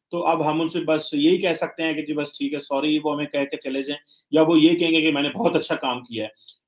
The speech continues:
पाकिस्तान के पास इस वक्त कोई solution, किसी सियासी जमात के पास कोई solution नहीं है, ना financially, क्योंकि financially इनके पास कोई team नहीं है किसी सियासी जमात के पास, और जो टीम होती है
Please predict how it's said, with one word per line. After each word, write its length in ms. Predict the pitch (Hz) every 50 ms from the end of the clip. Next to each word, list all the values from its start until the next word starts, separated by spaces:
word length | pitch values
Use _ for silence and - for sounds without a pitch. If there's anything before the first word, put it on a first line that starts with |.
| _ _ -
पाकिस्तान 1000 | 151 156 156 156 156 156 - - 165 160 - - 185 - 208 214 220 220 226 220 202
के 100 | 214 196
पास 240 | 185 190 196 196 190
इस 120 | 185 - 208
वक्त 200 | 202 202 190 - -
कोई 160 | - 196 202
solution, 480 | 196 - 165 156 156 156 - 180 175 170 -
किसी 200 | - 233 - 254
सियासी 340 | 226 - 214 185 175 - 180
जमात 300 | 160 165 156 147 143 - -
के 60 | 160
पास 300 | 160 156 147 147 - - _ -
कोई 200 | - - - 269
solution 460 | - - 196 185 185 180 185 196 180
नहीं 180 | 175 175 170 170
है, 160 | 160 156 - - _ _ _ _ -
ना 120 | 143 160 160
financially, 640 | 160 170 156 143 143 147 160 180 175 233 240 262 285 - - _ _ _ _ _
क्योंकि 220 | - 165 165 196
financially 560 | 185 196 180 165 165 165 170 170 - 202 208 208
इनके 140 | 196 202
पास 200 | 190 190 185 180 -
कोई 140 | 196 185 180
team 260 | 180 - 220 240 254
नहीं 120 | 254 254 247
है 60 | 240
किसी 220 | 240 226 - 220
सियासी 320 | 202 - 214 190 196 202 196
जमात 320 | 196 190 185 180 - -
के 80 | - 190
पास, 260 | 185 190 196 208 202 -
और 120 | 190 180
जो 100 | 175 180
टीम 280 | 165 - 185 185 196 175
होती 260 | 139 131 135 - 202 208
है 200 | 208 202 190